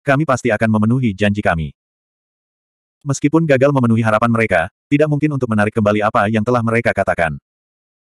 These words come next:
Tidak ada manusia yang dapat berdiri tanpa iman. Jika mereka bahkan tidak bisa melakukan ini, bagaimana mereka bisa mempertahankan tekad mereka dan menjadi seniman yang mereka harapkan sepanjang hidup mereka?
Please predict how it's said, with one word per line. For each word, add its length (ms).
Tidak 180
ada 220
manusia 400
yang 160
dapat 240
berdiri 400
tanpa 320
iman. 240
Jika 240
mereka 320
bahkan 240
tidak 240
bisa 160
melakukan 320
ini, 320
bagaimana 400
mereka 240
bisa 240
mempertahankan 560
tekad 240
mereka 400
dan 80
menjadi 320
seniman 320
yang 160
mereka 240
harapkan 400
sepanjang 480
hidup 240
mereka? 400